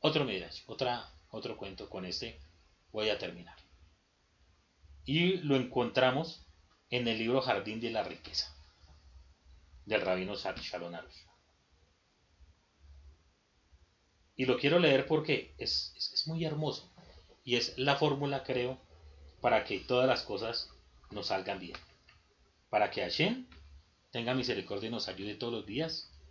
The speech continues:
de aquí en adelante. Es una historia que se llama El socio leal.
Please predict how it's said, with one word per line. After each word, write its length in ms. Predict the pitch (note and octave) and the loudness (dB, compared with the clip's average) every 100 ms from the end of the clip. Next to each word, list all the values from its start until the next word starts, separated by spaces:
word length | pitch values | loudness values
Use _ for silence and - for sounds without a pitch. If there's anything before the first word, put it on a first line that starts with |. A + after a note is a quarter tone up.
| - - _ _ _ | -20 -20 _ _ _
de 80 | G2+ | -10
aquí 180 | F2+ G2+ | -8 -8
en 80 | F#2+ | -8
adelante. 400 | F#2+ D#2+ - - - _ _ _ _ | -8 -10 -14 -20 -20 _ _ _ _
Es 120 | G#3 | -2
una 160 | A3 G#3+ | 2 2
historia 340 | F#3+ F#3 F3+ | 4 6 6
que 100 | F3+ | 4
se 140 | C#3+ B2 | 0 2
llama 400 | A2+ C3 D3 - _ _ - | 2 0 -4 -10 _ _ -6
El 200 | C3+ B2+ | 2 2
socio 360 | - C#3+ C3+ B2 | 6 4 4 0
leal. 260 | G#2+ - | 0 -4